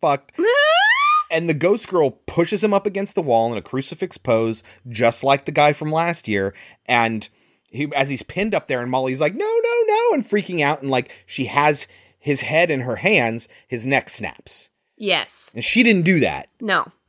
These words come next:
Speaker 1: But his neck does snap while his head is in her hands.
Speaker 2: Yes. And then she ends up just kind of leaving.
Speaker 1: Yeah.
Speaker 2: "Guess I'll have, go, go have a kid now."
Speaker 1: So I wrote in the baby story,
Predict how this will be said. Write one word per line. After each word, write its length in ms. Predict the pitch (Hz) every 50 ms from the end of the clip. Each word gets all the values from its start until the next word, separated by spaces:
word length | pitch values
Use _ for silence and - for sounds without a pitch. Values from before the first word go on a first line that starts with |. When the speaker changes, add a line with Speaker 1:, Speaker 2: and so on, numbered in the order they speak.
| _ _ _ _ _ _ - 120 -
Speaker 1:
But 260 | 156 135 123 117 - 110
his 160 | 123 120 123
neck 200 | 139 131 113 -
does 180 | 135 117 104 -
snap 280 | - 131 113 101 - - _
while 600 | - 107 107 110 104 104 101 98 95 95 90 - _ _ _ _ _ -
his 180 | 101 107 101 -
head 140 | 113 101 87
is 80 | 82 82
in 80 | 85
her 140 | 76 78 76
hands. 340 | 69 71 - - - - -
Speaker 2:
Yes. 480 | 220 226 226 - - - - - - - _ _ _ _ _ _ _ _ _ _ _ _ _ _ _ _
And 100 | - 226
then 120 | 214 208 214
she 180 | 214 - 277
ends 180 | 247 269 294 285
up 120 | 339 -
just 180 | - 320 294 -
kind 180 | - 359 349 359
of 80 | 320
leaving. 480 | 294 349 381 392 294 208 175 180 240 202 - - _ _ _ _ _ _
Speaker 1:
Yeah. 200 | - 254 277 185
Speaker 2:
"Guess 120 | - -
I'll 160 | 277 277 320
have, 140 | 339 320 277
go, 140 | 330 349 349
go 80 | 349 359
have 140 | 349 330
a 40 | 349
kid 220 | 339 359 381 359 294
now." 280 | 254 240 226 254 277 - _ _ _ _
Speaker 1:
So 400 | - 175 160 156 156 151 156 -
I 140 | 127 135 165
wrote 300 | 185 170 147 151 - -
in 100 | 135 135
the 80 | 131
baby 260 | 127 147 175 202 170 131
story, 520 | - - 107 98 95 98 101 120 139 _